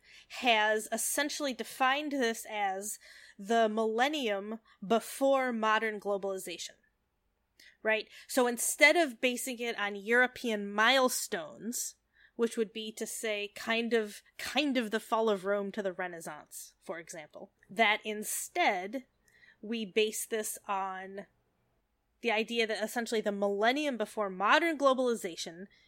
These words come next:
is important because once we hit fifteen hundred, we have essentially the, what is, you know, the modern era, um, or will become the modern era. So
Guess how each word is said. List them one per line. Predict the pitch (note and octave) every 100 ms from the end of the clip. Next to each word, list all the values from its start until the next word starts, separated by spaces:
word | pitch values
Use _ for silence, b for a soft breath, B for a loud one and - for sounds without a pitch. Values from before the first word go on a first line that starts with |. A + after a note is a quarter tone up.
| b
is | A#3 G3+
important | G#3 - - E4+ C4+ F3+ - B B B -
because | A3+ - A#3 F#3 E3+ A3+ A3 - _ _ _ _ _ _ _
once | A3 A3 C4
we | C#4+ C#4+
hit | C4+
fifteen | - B3+ - B3+
hundred, | A#3+ - F4+ F4+ G#3+ G3 A3 - b b b b b b _
we | A3+ A#3+
have | A#3 A#3+
essentially | A3+ - - C4 B3 C4 A#3+ A3+ A3 - G3
the, | F#3 G#3 G3 G3 - _ _ _ -
what | A#3 A3+
is, | A3 - - _ _
you | A#3+ A3
know, | E3
the | G#3+
modern | G#3 G3+ A3+ A3+
era, | G3 G3 G#3+ D#4+ _ _ b b b
um, | G3+ F#3+
or | F#3+ G#3+
will | G3+
become | G#3 A3 G#3+
the | A3
modern | A3 A#3
era. | G3+ G3 A3+ B3+
So | - - A3+ G3+ -